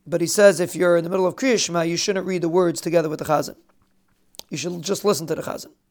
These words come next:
even though usually in a, a, a person that gets an Aliyah should read the words together with the Chazan. He also shouldn't tell the Chazan to make a Mishaberach. He says, "Let's say the Chazan made a Mishaberach, and he asks you what your name is, you're allowed to answer him Pnei HaKavod." And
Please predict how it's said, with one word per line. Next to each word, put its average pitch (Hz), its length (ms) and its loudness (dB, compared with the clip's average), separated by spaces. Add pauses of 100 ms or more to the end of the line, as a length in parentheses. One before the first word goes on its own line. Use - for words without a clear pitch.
(360)
even 165 160 -2
though 165 40 -4
usually 165 380 -6
in 156 100 -6
a, 143 40 -4
a, - 180 -2
a - 160 -6
person 175 240 -8
that 160 40 -12
gets 160 140 -8
an 151 80 -8
Aliyah 160 300 -4 (500)
should 214 240 6
read 170 100 2
the 156 60 -2
words 160 220 -2
together 151 260 -2
with - 140 -10
the 147 40 -8
Chazan. - 220 -8 (880)
He 175 140 2
also 180 180 6
shouldn't 170 240 -4
tell 175 160 4
the 170 60 0
Chazan 165 240 0
to 160 80 -8
make 160 160 -6
a - 20 -10
Mishaberach. 175 640 8 (720)
He 151 140 -6
says, 147 160 -6
"Let's 180 160 -2
say 180 80 -2
the 165 60 0
Chazan 165 300 0
made 233 160 6
a - 20 -2
Mishaberach, 175 560 2 (100)
and 160 100 -6
he 170 60 -6
asks 170 260 0
you 165 60 -6
what 165 100 -2
your 185 80 -2
name 254 220 -2
is, 175 160 -4
you're 180 80 -2
allowed 175 140 6
to 175 60 0
answer 175 340 -4
him 160 80 -4
Pnei 160 200 0
HaKavod." - 380 0 (1120)
And 160 480 0